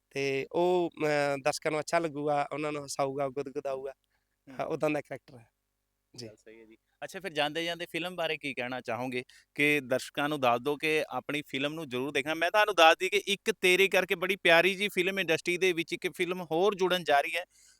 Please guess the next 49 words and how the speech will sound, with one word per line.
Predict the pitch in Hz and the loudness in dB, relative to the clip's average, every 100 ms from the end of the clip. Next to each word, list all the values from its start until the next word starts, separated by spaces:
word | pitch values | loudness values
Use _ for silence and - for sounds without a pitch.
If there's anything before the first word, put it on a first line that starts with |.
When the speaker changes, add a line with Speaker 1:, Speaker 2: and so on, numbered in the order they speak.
| _ | _
Speaker 2:
ਸੋ | - 208 | 0 2
ਚੌਦਾਂ | - 185 190 214 | 6 6 8 6
ਨਵੰਬਰ | 208 185 180 185 | 4 -2 0 2
ਨੂੰ | 185 196 202 | 2 -2 0
ਯਾਨੀ | 175 175 | 0 2
ਰਿਲੀਜ਼ | 185 160 160 190 185 | -2 -2 -2 -2 -2
ਹੋਵੇਗੀ। | 180 170 180 185 - _ _ - | -2 2 0 -2 -14 _ _ -2
ਸੋ | 202 | 2
ਫਤਿਹ | 208 190 175 214 214 | 4 4 6 4 4
ਸਿਆਂ | 202 202 | 2 0
ਜੀ | 190 208 | 0 0
ਜਿਹਨਾਂ, | 175 190 202 190 | 0 0 -2 -6
ਜਿਨ੍ਹਾਂ | 170 175 | -4 -2
ਨੂੰ | 208 | -2
ਤੁਸੀਂ | - 196 202 | -4 -4 -2
ਬਹੁਤ | 143 151 180 | 0 2 2
ਪਿਆਰ | - 160 156 | 4 4 4
ਕਰਦੇ | 160 156 151 | 4 2 2
ਹੋ, | 160 | 0
ਅਕਸਰ | - 185 165 | 2 2 2
ਹਸਾਉਂਦੇ | 151 151 143 160 | 2 2 2 0
ਰਹਿੰਦੇ | 156 151 | -2 -2
ਨੇ, | 160 170 | -2 -2
ਸੋ | 175 165 160 175 | -2 -2 0 -2
ਉਹ | - | -4
ਵਿੱਚ | 135 160 | -6 -6
ਫਿਲਮ | 165 170 175 | -4 -2 -2
ਦੇ | 175 | -2
ਕੰਮ | 165 147 143 | 0 -2 0
ਕਰਨੇ | 147 156 | -2 -2
ਨੇ। | 175 | -4
ਸੋ | 180 185 | -4 -6
ਮੈਨੂੰ | 175 180 | -6 0
ਪਤਾ | 175 175 | 2 2
ਹੈ | |
ਕਿ | 175 | 2
ਤੁਸੀਂ | 190 175 185 170 | -2 -4 -4 -4
ਫਤਿਹ | 156 175 | -2 -4
ਸਿੰਘ | 170 175 | -4 -4
ਜੀ | 185 | -4
ਨੂੰ | 175 180 | -4 -4
ਦੇਖਣ | 156 - 170 | -6 -4 -6
ਜ਼ਰੂਰ | 143 143 175 | -6 -4 -2
ਜਾਓਗੇ। | 170 156 165 180 - - - 156 | -2 -2 -4 -10 -14 -14 -2 -2
ਅ, | |
ਸੋ | 156 185 | 0 0
ਫਤਿਹ | 190 175 | 2 2
ਜੀ, | 190 208 | 0 -2
ਅ, | - _ - 165 | -6 _ -2 0